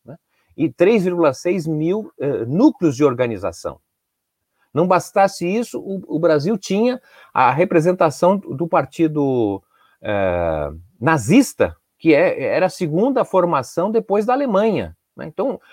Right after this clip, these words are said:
um país fraturado. E, de outro lado, a organização mais ao extremo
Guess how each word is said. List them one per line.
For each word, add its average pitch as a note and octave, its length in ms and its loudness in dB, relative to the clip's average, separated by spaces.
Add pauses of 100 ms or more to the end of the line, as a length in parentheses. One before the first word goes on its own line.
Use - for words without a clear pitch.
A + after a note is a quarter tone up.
(160)
um D3+ 80 -4
país - 300 0
fraturado. A3+ 840 0 (240)
E, F#3+ 80 -10
de D#3+ 100 2
outro F#3 200 2
lado, F#3+ 460 0 (260)
a - 60 0
organização D#3+ 800 0
mais C3 260 -2
ao D#3+ 120 2
extremo A3+ 580 0